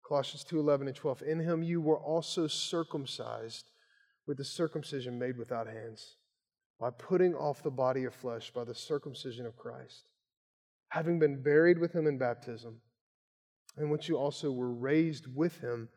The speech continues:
through faith in the powerful working of God, who raised him from the dead."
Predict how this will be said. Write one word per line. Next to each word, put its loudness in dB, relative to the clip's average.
through -6
faith 2
in -8
the -4
powerful 0
working -2
of -10
God, -10
who -4
raised -4
him -8
from -12
the -10
dead." -12